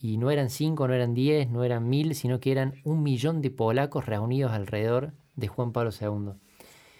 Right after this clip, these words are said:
Y eso fue algo muy fuerte, porque ¿qué hizo con este gesto Juan Pablo segundo? Les dio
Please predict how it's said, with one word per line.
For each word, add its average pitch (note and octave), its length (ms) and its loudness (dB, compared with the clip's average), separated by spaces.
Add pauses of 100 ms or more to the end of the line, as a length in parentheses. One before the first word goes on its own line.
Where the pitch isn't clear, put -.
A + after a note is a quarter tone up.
(260)
Y C3+ 180 4
eso F#3 200 0
fue E3 280 0
algo D3+ 240 2
muy F3 160 0
fuerte, D3 400 2
porque C3 320 0
¿qué G#3+ 120 0
hizo F#3+ 260 0
con C#3+ 160 0
este C#3+ 200 0
gesto C#3 520 0
Juan B2+ 220 -4
Pablo C3 180 0
segundo? D#3 640 -2
Les G#2 320 -8
dio D#3+ 380 0